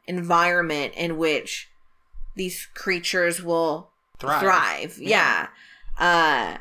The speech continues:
Speaker 1: and so then the, the head, the guy above him comes and he's like, "Why are these guys all out?" And
Speaker 2: And he has his people, like, whip the horses to get them where they need to go or whatever.
Speaker 1: Right, right.
Speaker 2: Just a big bully.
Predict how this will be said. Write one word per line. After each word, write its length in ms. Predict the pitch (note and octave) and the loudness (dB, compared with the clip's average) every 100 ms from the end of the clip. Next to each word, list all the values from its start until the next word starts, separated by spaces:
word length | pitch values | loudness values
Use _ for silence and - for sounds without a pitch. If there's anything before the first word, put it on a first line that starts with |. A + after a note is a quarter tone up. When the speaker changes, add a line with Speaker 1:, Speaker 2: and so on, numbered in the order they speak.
| - | -4
Speaker 1:
and 440 | F#3+ F3 E3 E3 | 0 2 2 0
so 240 | G3 - F3+ | -4 -2 0
then 240 | E3+ E3 | 0 -2
the, 440 | E3 D#3 D3+ D#3 C#3+ | 0 2 2 0 -2
the 140 | E3 | -2
head, 520 | F3 - E3+ D#3+ D#3 F#3 - _ _ - | -2 -2 -2 -2 -2 -8 -14 _ _ -8
the 140 | F#3 | -2
guy 200 | F3 E3+ | 2 2
above 440 | E3 E3 E3 E3+ | 2 2 4 4
him 240 | F3+ D#3 D3+ | 2 -4 -4
comes 300 | D#3+ D3 C#3+ | -4 -4 -4
and 80 | E3+ | -8
he's 140 | E3+ | -2
like, 200 | F3+ F3 - - - - | -2 -2 -8 -18 -14 -2
"Why 200 | D#3+ F3+ | 2 2
are 140 | A3+ | 2
these 240 | A#3+ A#3+ | 0 -6
guys 300 | A3+ A3+ A#3 A#3 | 0 2 2 4
all 220 | A3+ A3+ | 4 4
out?" 520 | A3 B3+ A#3 F3+ - - - - - - | 4 4 6 4 0 -16 -20 -20 -16 -6
And 520 | F3 F3 E3 D#3+ D3+ | 0 2 2 2 -2
Speaker 2:
And 100 | C#3+ | -4
he 100 | A#2+ | 0
has 220 | B2 B2 | 0 0
his 160 | B2+ A2+ | -4 -6
people, 380 | - A#2 A#2+ | -6 -4 -2
like, 220 | A2+ A2 G#2+ | 0 -2 -4
whip 300 | A#2 B2 - | -2 -2 -2
the 140 | G#2+ | -6
horses 500 | G#2 B2 A#2+ A2 G#2 | -2 -2 -2 -4 -8
to 140 | - G#2+ | -8 -8
get 180 | A2 - | -8 -6
them 320 | A2 G#2+ G#2 - | -6 -6 -10 -8
where 160 | A2 | -8
they 120 | A2 | -6
need 140 | A2+ A2+ | -8 -8
to 60 | |
go 320 | A#2+ A#2 A#2 A2+ | -6 -2 -2 -2
or 100 | G#2+ | -6
whatever. 520 | G#2+ A2 B2 C3 C3 C#3 | -8 -10 -8 -8 -6 -4
Speaker 1:
Right, 600 | G#3+ A3 G3 D#3 B2 - | 0 4 4 2 0 -4
right. 560 | G3+ G3 C#3 F2+ B1+ - | 0 2 2 0 -8 -10
Speaker 2:
Just 180 | B2+ B2+ | -8 -6
a 40 | |
big 360 | G#2+ A#2+ A2+ G#2+ | -2 -2 -2 -4
bully. 520 | A2+ G#2+ G2+ - - | -2 -2 -4 -8 -10